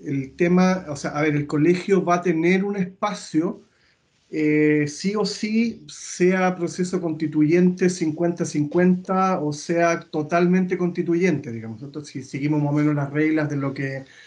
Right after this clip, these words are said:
de lo que viene, sí va a tener participación activa, digamos. Se va a invitar, no sé el mecanismo exacto de si se va a elegir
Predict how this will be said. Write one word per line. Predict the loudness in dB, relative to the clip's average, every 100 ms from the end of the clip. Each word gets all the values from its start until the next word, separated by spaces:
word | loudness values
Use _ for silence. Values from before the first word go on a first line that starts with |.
| -20 -20 -12
de | -6
lo | -4
que | 0
viene, | 2 4 4 2 0 _ _ _ _
sí | -4 2 4
va | 4
a |
tener | 4 2 0
participación | -4 -6 -6 -6 -6 -2 -2
activa, | -2 -6 -2 -2
digamos. | -2 -6 -8 -10 -16
Se | -12 -8
va | 0
a | 2
invitar, | 2 2 2 2 4 0 -4 -16 -20 _
no | -6 -4
sé | -2
el | -2
mecanismo | -2 -2 -2 -2 -4
exacto | -4 -8 -8 -8 -8
de |
si | -6 -12
se | -10 -6
va | -4
a |
elegir | -4 -6 -4 2 6 6 4 -2